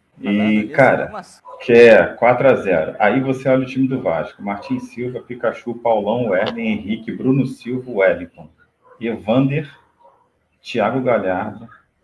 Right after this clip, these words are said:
Speaker 1: Rildo e Andrés Rios. Não tem como ser feliz, né?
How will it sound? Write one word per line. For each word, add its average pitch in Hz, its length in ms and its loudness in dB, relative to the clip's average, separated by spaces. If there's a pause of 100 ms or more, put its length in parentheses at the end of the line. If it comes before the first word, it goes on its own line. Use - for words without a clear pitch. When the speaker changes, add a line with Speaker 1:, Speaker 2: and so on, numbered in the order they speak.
(160)
Speaker 1:
Rildo 156 640 0 (340)
e 117 100 0
Andrés 113 360 0
Rios. 92 360 -10 (580)
Não 147 180 -6
tem 151 180 -6
como 113 280 -2
ser 104 140 -8
feliz, 85 380 -8
né? 85 160 -10